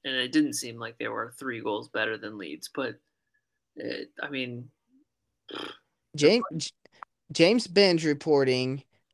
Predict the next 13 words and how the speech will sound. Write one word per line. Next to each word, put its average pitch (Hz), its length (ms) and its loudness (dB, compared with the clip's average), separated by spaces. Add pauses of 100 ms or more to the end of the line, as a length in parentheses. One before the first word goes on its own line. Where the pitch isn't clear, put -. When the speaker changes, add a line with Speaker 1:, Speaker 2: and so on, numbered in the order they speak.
Speaker 2:
that - 160 -6
Thomas 143 320 -2
Partey 147 400 2
is 127 160 -2
back 131 540 2
in 127 140 -6
full 143 280 -6
training, 135 760 0 (500)
um, 107 600 -6
and 123 420 -4
could 196 180 6
have, 165 300 6
uh, - 80 -4